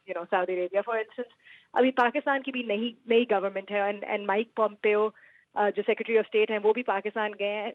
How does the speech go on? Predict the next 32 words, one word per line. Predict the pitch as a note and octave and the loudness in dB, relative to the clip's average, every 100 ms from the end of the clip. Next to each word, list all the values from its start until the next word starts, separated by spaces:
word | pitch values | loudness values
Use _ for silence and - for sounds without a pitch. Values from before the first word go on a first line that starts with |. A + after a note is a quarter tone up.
| _ - D4 | _ -4 0
Certainly | D4 D#4+ E4+ - | 0 0 -8 0
ایک | C4 C4 | 0 2
یہ | A#3+ B3+ | 0 4
topic | G#3 B3 B3 | 2 4 0
of | A#3+ - _ _ _ A#3 | -2 -8 _ _ _ -2
conversation | A#3 B3 A3 A3 C4 A3+ | 0 0 -2 -4 -6 -4
ہے | A#3+ | -4
کہ | A#3+ | -4
پاکستان | A3 G3+ A#3+ B3+ A#3+ C#4 | -4 -4 -6 -6 -6 -8
کس | D4 | -6
طرح | D4+ C4 | -2 0
ہیلپ | G#3 G3+ | -2 -4
کر | G3+ F#3 | -6 -4
سکتا | G3+ - | -6 0
ہے | G#3+ G#3+ - - | 0 0 -6 -8
افغانستان | - G#3 G3+ F#3+ G3+ G3 G3 _ _ - | -2 -2 -2 -2 -2 -2 -8 _ _ -14
peace | A3 - | -14 -4
پروسیس | F3 D#3 G3+ - | -4 -2 -8 -10
میں۔ | E3 D#3+ - - - - | -14 -14 -16 -20 -20 -10
So | C4+ | 0
پاکستان | C4 C4 D4+ D4 | 0 0 -2 -2
کی | C#4+ | -2
نئی | B3 B3 B3 | 0 2 2
government | A#3+ B3 B3 B3 | 0 -2 -4 -2
پہ | A#3 - | -2 2
pressure، | A#3+ G#3 A#3 A3 G#3+ - _ _ _ | 0 0 -2 -2 -2 -8 _ _ _
آ، | A3+ G#3 G3 G3 | 0 0 -2 -2
ڈالنا، | G#3 G3 G3 G3+ | 0 0 -2 -4
you | G3+ | -4
know، | G3+ G3+ | -6 -4
سعودی | F3 A3 A#3+ | -2 -2 0
Arabia | A#3 A#3+ | 2 2